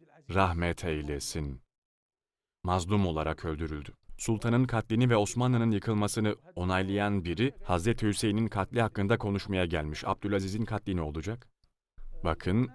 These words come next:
burada kim var? Komünist Canan Kaftancıoğlu da Hazreti Hüseyin'in katlini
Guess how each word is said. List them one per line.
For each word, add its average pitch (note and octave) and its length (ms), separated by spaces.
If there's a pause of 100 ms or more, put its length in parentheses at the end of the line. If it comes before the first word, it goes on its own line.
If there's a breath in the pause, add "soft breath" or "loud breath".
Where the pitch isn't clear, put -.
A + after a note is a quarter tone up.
burada E2 340
kim F#2 320
var? - 420
Komünist F2+ 500
Canan F#2 420
Kaftancıoğlu F#2+ 840
da F2 180 (2500)
Hazreti F#2 540
Hüseyin'in G2 600
katlini F#2+ 640